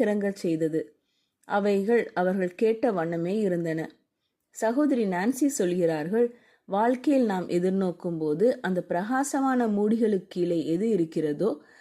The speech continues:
அது நாம் ஆர்வத்துடன் கேட்ட ஒன்றாக இருக்காது. ஒருவேளை அது நாம் விரும்பாத ஒன்றாக கூட இருக்கலாம்." நாம் நினைக்கலாம், "நாம் விரும்பியதை தராத தேவனை எப்படி நம்புவது?"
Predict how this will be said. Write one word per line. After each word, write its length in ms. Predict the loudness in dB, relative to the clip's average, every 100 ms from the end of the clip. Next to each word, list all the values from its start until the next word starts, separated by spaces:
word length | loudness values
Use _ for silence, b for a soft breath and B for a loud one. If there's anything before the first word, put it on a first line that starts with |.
| B B
அது 300 | 0 2 2
நாம் 260 | 0 -2
ஆர்வத்துடன் 720 | -2 0 2 2 2 0 0 -2
கேட்ட 440 | -2 -2 0 0
ஒன்றாக 500 | -2 -4 -2 -2 0
இருக்காது. 760 | 0 0 -2 -4 -2 -4 -6 -14 _ _ _ _ _ _
ஒருவேளை 480 | -2 2 2 4 4
அது 200 | 4 2
நாம் 240 | 0 0
விரும்பாத 580 | 2 2 2 2 4 2
ஒன்றாக 540 | 2 0 0 0 -2
கூட 260 | -2 -2 2
இருக்கலாம்." 680 | 2 0 0 -2 -4 -8 _ _ _ _ _ _ _ _ _
நாம் 380 | -6 0 4 4
நினைக்கலாம், 560 | 4 0 -2 -2 -2 -8 _
"நாம் 500 | -20 -10 -4 0 2
விரும்பியதை 640 | 4 4 4 2 2 2 0
தராத 500 | 0 0 2 2 0
தேவனை 580 | 0 0 0 -2 -2 -2
எப்படி 440 | -4 0 2 4
நம்புவது?" 720 | 4 4 4 4 4 4